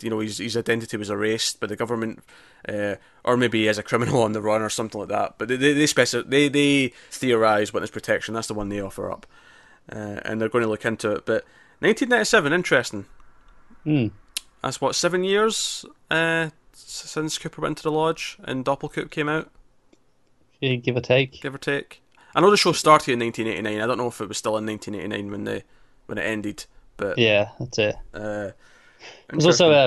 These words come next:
Speaker 2: um, he's been working there for twelve years.
Speaker 1: Yeah, yeah. And if
Speaker 2: So
Speaker 1: this is taking place in twenty fifteen, which I think it is, uh, that puts it back to two thousand and three.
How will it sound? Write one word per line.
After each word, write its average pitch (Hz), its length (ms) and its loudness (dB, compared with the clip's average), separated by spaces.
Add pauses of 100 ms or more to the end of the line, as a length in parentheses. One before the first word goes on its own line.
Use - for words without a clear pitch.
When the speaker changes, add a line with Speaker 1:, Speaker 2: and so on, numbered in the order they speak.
(160)
Speaker 2:
um, - 100 -10
he's 127 140 2
been 123 180 2
working 123 400 4
there 107 180 2
for - 120 -8
twelve 107 400 0
years. 104 540 -4 (1300)
Speaker 1:
Yeah, 127 340 2 (100)
yeah. 117 280 2 (400)
And 117 100 2
if 104 80 4
Speaker 2:
So 104 40 2
Speaker 1:
this 139 140 2
is 143 60 -4
taking 131 300 -2
place 123 300 -2
in 117 60 -8
twenty 123 260 -2
fifteen, 120 560 -10
which 123 160 -6
I 110 40 -8
think 127 280 -4
it - 80 -2
is, 101 380 -6 (680)
uh, 104 440 -4 (120)
that 107 200 -6
puts - 180 -8
it 90 80 -14
back 107 220 -6
to - 100 -18
two - 240 -10
thousand 107 460 -6
and 101 520 -10 (280)
three. 120 320 -6